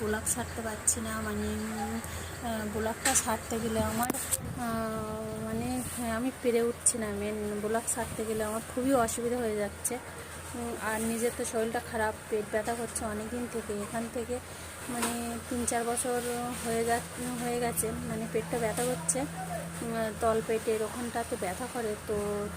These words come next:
তিন চার বছরের উপরে হয়ে গেছে। তো ডাক্তার দেখাই, আহ, হ্যাঁ, হ্যাঁ, ফটো ফটো করতে দেয়, করি, কিন্তু ভালো হয় না। তো এখন আবার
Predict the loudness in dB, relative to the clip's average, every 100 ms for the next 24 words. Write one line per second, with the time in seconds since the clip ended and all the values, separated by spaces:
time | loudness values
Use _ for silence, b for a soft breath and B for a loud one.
0 | -4 -2 0 2 2 2 2 2 4 4
1 | 4 2 4 4 4 2 0 -2 -4 -8
2 | -8 -8 -8 -8 -8 -2 2 4 6 4
3 | 2 2 2 2 2 4 2 2 -2 -2
4 | 0 0 2 0 0 -2 -4 -4 -4 -2
5 | -4 -6 -8 -6 -2 0 0 0 -2 -2
6 | -2 -4 -2 2 4 4 2 2 2 2
7 | 2 2 2 2 2 2 0 -2 -2 -4
8 | -4 0 2 2 2 0 -2 -4 -6 -6
9 | -8 -4 2 4 6 6 6 4 2 -2
10 | 0 2